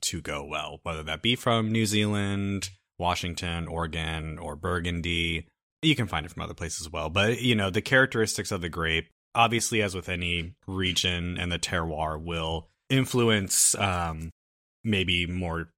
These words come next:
earthiness out of Burgundy versus more juicy fruit out of New Zealand versus that more,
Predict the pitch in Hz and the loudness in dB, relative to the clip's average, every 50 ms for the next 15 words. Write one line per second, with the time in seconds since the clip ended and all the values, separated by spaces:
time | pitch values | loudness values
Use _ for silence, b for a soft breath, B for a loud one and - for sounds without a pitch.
0 | _ _ _ - 101 98 87 - 101 92 92 87 87 - - 95 87 87 82 82 | _ _ _ 0 0 0 0 -2 -4 -4 -2 -4 -4 -4 -2 0 0 0 0 -2
1 | 82 80 - - 85 82 78 80 80 80 80 80 80 78 78 78 76 - - 85 | -4 -4 -2 -2 -2 -2 -2 -2 -4 -2 -2 -4 -4 -4 -4 -4 -4 -4 -4 -6
2 | 82 78 76 - - 85 85 82 78 78 78 76 80 80 80 87 85 80 - - | -6 -6 -6 -6 -6 -6 -6 -4 -6 -6 -8 -8 -6 -4 -4 -2 0 -2 -2 -2
3 | 85 78 - - 82 80 78 69 80 80 76 76 76 76 80 78 78 78 82 80 | -4 -8 -6 -6 -4 -4 -4 -4 -4 -4 -4 -4 -6 -8 -8 -8 -8 -6 -6 -6
4 | 80 80 78 78 78 80 80 80 - - 87 80 78 78 - - 82 80 78 78 | -6 -6 -8 -8 -6 -6 -6 -4 -4 -4 -6 -6 -6 -6 -6 -4 -2 -4 -2 -4
5 | 82 80 78 76 78 76 78 76 | -4 -6 -6 -4 -4 -6 -6 -8